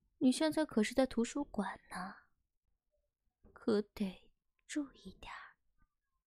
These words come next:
<laughs> 好色的狗狗，你从刚刚开始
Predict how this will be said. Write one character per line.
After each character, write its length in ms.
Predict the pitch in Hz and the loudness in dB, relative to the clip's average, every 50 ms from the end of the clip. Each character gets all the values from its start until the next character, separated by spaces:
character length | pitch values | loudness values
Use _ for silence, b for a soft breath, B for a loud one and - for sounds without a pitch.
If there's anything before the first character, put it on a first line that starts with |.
| _ - | _ -12
<laughs> 400 | - 349 - - - 330 339 - _ _ _ _ _ _ _ _ _ _ _ _ _ B B B B B B B B B B B B B B _ _ _ _ _ | -8 -8 -6 -2 -2 -4 -4 -4 _ _ _ _ _ _ _ _ _ _ _ _ _ B B B B B B B B B B B B B B _ _ _ _ _
好 340 | _ - - - 208 196 - - | _ -20 -20 -18 -18 -18 -18 -16
色 240 | - - - - 202 | -14 -12 -10 -10 -10
的 220 | - - 196 - _ | -10 -12 -14 -16 _
狗 340 | - - 185 185 - - - - _ _ | -16 -14 -14 -14 -14 -16 -18 -20 _ _
狗， 140 | - - 190 185 185 190 202 208 - - _ _ _ - _ _ _ _ _ _ _ _ _ _ _ _ _ _ _ _ _ _ _ _ _ _ _ _ _ _ _ _ _ _ _ _ _ _ _ _ _ _ _ _ _ _ | -12 -10 -8 -8 -8 -8 -10 -14 -18 -20 _ _ _ -20 _ _ _ _ _ _ _ _ _ _ _ _ _ _ _ _ _ _ _ _ _ _ _ _ _ _ _ _ _ _ _ _ _ _ _ _ _ _ _ _ _ _
你 140 | - 247 226 | 6 6 6
从 220 | - - 240 240 247 | 8 8 8 8 8
刚 240 | - 277 277 294 | 6 6 4 4
刚 240 | 285 294 294 302 311 | 4 4 4 2 2
开 320 | - - 269 247 233 240 254 | 2 2 2 4 4 4 4
始 400 | - - - - 180 175 - | 2 -2 -2 -4 -4 -4 -4